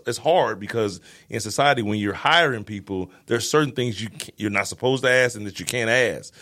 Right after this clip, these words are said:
But that personal side of somebody, maybe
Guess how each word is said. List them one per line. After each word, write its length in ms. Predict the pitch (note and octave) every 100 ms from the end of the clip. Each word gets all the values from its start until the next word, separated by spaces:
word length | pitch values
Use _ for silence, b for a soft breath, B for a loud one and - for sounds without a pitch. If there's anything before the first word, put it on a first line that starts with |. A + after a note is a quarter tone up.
| B B B
But 200 | A2 G#2 -
that 260 | A#2+ A#2 -
personal 500 | - F3 G3 C#3+ A2
side 320 | - G2+ F#2
of 100 | F#2
somebody, 520 | - G2 F2 F2 F2 F#2 G2+ -
maybe 460 | A#2 A#2 A2 G#2